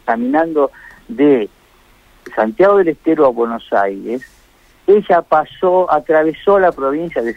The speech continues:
Santa Fe y pasó por el fortín de India Muerta, que hoy es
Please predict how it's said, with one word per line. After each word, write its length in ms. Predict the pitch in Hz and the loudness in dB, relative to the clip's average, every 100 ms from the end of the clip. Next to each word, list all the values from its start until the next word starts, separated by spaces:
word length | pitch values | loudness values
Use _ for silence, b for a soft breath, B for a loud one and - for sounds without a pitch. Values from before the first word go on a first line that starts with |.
| - | -2
Santa 400 | 175 190 151 131 | -2 -2 -4 -4
Fe 380 | - 139 123 151 151 _ _ _ - _ _ _ b b b _ - | -2 0 0 -4 -14 _ _ _ -20 _ _ _ b b b _ -4
y 120 | 180 | -2
pasó 360 | 175 160 202 190 | 0 0 -2 2
por 140 | 175 | 2
el 100 | 160 | 2
fortín 500 | 160 147 - 190 185 | 0 -2 0 2 4
de 120 | 160 | 4
India 300 | 156 143 139 | 4 4 2
Muerta, 680 | 139 135 113 127 _ - 107 123 _ _ _ _ _ _ _ | 2 0 0 -4 _ -10 -10 -10 _ _ _ _ _ _ _
que 140 | 151 165 | 2 2
hoy 200 | 190 180 | 2 -4
es 280 | 151 156 170 | -4 -2 -2